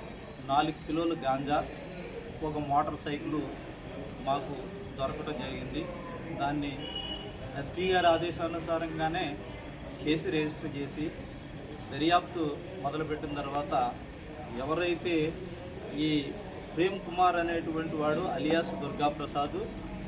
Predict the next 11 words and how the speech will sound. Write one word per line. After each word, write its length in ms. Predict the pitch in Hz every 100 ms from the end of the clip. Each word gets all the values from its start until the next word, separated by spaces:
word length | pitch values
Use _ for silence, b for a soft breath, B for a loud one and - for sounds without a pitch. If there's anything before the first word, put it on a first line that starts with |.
| - - - 143
ఒక 380 | - 156 139 - - - - - - 143
జోనల్ 340 | 165 185 180
వ్యక్తి, 540 | 156 151 - 165 135 - - - - - 156
వీళ్ళిద్దరూ 480 | 147 147 143 156 165
కూడా, 280 | 160 160 214 - - - - - - - 135
ఆ, 180 | 131 - 143
కాకినాడ 680 | 156 151 175 175 175 165
రేచర్లకు 460 | 156 156 170 165 160
చెందినటువంటి 800 | - 143 147 147 143 139 135 139 131 139
వ్యక్తులు. 440 | 147 - 165 190 - - - - - - 139
వీళ్ళు, 320 | 156 160